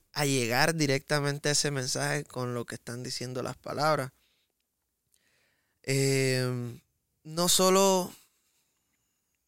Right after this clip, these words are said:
no solo, no solo fue la, la interpretación y la composición,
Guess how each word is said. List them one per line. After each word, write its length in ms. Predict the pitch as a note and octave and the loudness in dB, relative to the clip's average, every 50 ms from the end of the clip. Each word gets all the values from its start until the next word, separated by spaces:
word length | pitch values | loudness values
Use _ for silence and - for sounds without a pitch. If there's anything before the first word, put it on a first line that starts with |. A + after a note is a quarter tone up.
| _ _ _ | _ _ _
no 200 | - D#3 D#3+ E3+ | -10 -4 0 2
solo, 1040 | E3 - F3+ F#3 F3+ F#3+ F#3+ F#3+ F#3 F#3 F3+ F3 F3 E3+ E3 E3 D#3+ D#3 D3+ B2+ - - _ _ _ _ _ _ _ _ _ _ _ _ _ _ _ _ _ _ _ _ _ _ | 2 4 4 4 4 6 6 6 4 4 4 4 4 4 4 4 4 2 2 0 -2 -6 _ _ _ _ _ _ _ _ _ _ _ _ _ _ _ _ _ _ _ _ _ _
no 120 | D#3+ E3 | -2 0
solo 260 | E3 - F3+ F3+ F#3 E3 | 2 4 4 4 2 2
fue 180 | - F3+ F3+ | 2 4 4
la, 540 | F3+ F3+ F3 F3 E3+ D#3+ D3+ C#3 A#2+ F#2 - _ | 6 6 8 8 8 8 6 4 2 0 -4 _
la 140 | - C#3 D3 | -4 -2 0
interpretación 1040 | D3 C#3+ - - C#3 C3 - - C#3 - C3 B2 - - - D3 D#3 E3 E3 E3 - _ _ _ _ _ _ _ _ _ | 0 0 0 -2 -2 -2 -2 -4 -2 -2 0 0 0 0 2 2 2 0 0 -2 -6 _ _ _ _ _ _ _ _ _
y 120 | - D3 D3 | -4 0 2
la 680 | C#3+ C#3+ C#3 C3+ C3 C3 B2+ A#2+ A#2+ A2+ A2+ A2+ G2+ F#2+ - - _ | 4 4 6 6 4 4 4 4 2 2 0 0 -4 -8 -12 -18 _
composición, 720 | - C#3 C3 B2+ - B2 - B2 A#2 - - C#3+ C#3+ C#3 C3 | -10 -10 -8 -6 -6 -6 -4 -2 0 0 0 0 -2 -4 -6